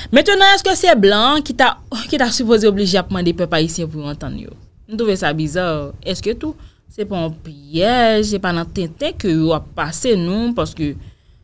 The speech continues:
si ap mande aktè yo pou siyen ankò, pandan ke yo konnen an reyalite,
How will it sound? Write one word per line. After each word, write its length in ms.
si 180
ap 100
mande 220
aktè 320
yo 140
pou 180
siyen 400
ankò, 320
pandan 240
ke 80
yo 100
konnen 380
an 140
reyalite, 680